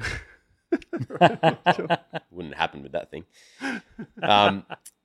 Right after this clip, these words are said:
Speaker 2: but let, let's, uh, let's get on to, because there has been a, a long history, obviously, for, for twelve years or so since you probably both got your, your cruises, been doing a, a lot of camping and stuff together. What's it actually like? We, we've been on a trip with Ronnie now to, for,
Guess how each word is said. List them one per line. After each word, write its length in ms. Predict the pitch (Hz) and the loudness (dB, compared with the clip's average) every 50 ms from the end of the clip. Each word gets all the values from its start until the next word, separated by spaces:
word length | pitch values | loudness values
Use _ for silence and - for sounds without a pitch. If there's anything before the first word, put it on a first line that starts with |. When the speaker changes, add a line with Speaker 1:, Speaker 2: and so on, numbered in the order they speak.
| _ _ - | _ _ 6
Speaker 2:
but 200 | 113 117 92 120 | 6 8 10 10
let, 200 | 139 151 139 135 | 8 8 8 8
let's, 240 | 147 175 - - | 8 8 8 10
uh, 280 | - 165 156 147 135 120 - | 10 12 12 12 12 10 8
let's 180 | 120 160 - | 4 0 2
get 120 | - 170 165 | 4 4 6
on 120 | 156 147 131 | 6 6 6
to, 160 | - 127 110 | 4 4 4
because 200 | - 107 107 123 | 4 2 2 6
there 100 | 117 120 | 8 10
has 160 | 120 135 135 120 | 10 10 8 8
been 160 | 127 120 110 | 8 8 8
a, 220 | 104 95 90 - | 8 8 8 6
a 20 | 92 | 6
long 240 | 95 95 95 90 85 | 6 6 4 4 2
history, 520 | 98 95 - - - 87 82 98 117 - | -2 -4 -4 -4 -2 -2 -2 -2 -2 -2
obviously, 480 | - 98 90 82 - 92 90 87 82 82 | -2 -4 -4 -4 -4 -2 -2 -2 -2 -6
for, 160 | 78 - 87 80 _ _ _ _ | -8 -10 -12 -12 _ _ _ _
for 200 | - - - 87 - _ _ - | -14 -10 -8 -8 -8 _ _ -8
twelve 360 | - - 85 82 85 80 76 | -2 0 2 2 2 0 -2
years 240 | 82 85 87 82 82 | -4 -4 -4 -6 -6
or 20 | |
so 240 | - - 87 87 87 | -2 0 2 2 2
since 260 | 85 - 90 85 - - | 0 -2 -6 -10 -10 -12
you 60 | 78 - _ | -20 -18 _
probably 200 | - 87 80 78 | -10 -10 -8 -4
both 240 | 80 85 82 78 - | -2 -2 -2 -2 -4
got 120 | - 80 69 | -8 -10 -8
your, 160 | 76 76 78 | -8 -8 -10
your 420 | 73 - _ _ _ _ _ _ _ | -10 -12 _ _ _ _ _ _ _
cruises, 460 | - 87 87 90 85 80 76 73 73 | -12 -8 -8 -8 -8 -10 -14 -18 -20
been 300 | 71 - - 85 82 80 | _ -8 -6 -4 -4 -4
doing 180 | 80 80 80 78 | -4 -6 -4 -4
a, 100 | 78 76 - | -6 -8 -6
a 60 | - | -4
lot 140 | 80 80 76 | -4 -2 -2
of 60 | 76 - | -4 -4
camping 320 | - 87 85 78 85 78 | -4 -2 -2 -2 -4 -8
and 100 | 76 73 | -10 -6
stuff 180 | - 82 78 - | -6 -6 -6 -4
together. 300 | - 80 82 78 78 - - - - _ _ | -4 -4 -4 -4 -4 -6 -10 -18 -20 _ _
What's 200 | - 147 180 - | 6 6 8 8
it 80 | - - | 6 4
actually 320 | - 107 - - - 107 95 | 6 4 4 4 2 2 4
like? 200 | 90 92 90 90 | 6 6 6 6
We, 120 | 127 143 | 4 2
we've 200 | - 127 135 135 | 2 2 2 2
been 160 | 139 135 120 | 2 4 4
on 100 | 110 101 | 4 4
a 40 | 92 | 2
trip 220 | - - 107 - | 2 -2 -6 -6
with 140 | - 90 78 | -6 -6 -4
Ronnie 220 | 87 82 80 76 76 | -2 -2 -2 -4 -6
now 280 | 73 73 73 73 73 - - _ | -6 -6 -4 -6 -6 -8 -12 _
to, 280 | - - 78 73 73 71 71 _ _ _ _ _ _ _ | -12 -10 -8 -8 -10 -10 -14 _ _ _ _ _ _ _
for, 180 | _ _ - - | _ _ -20 -20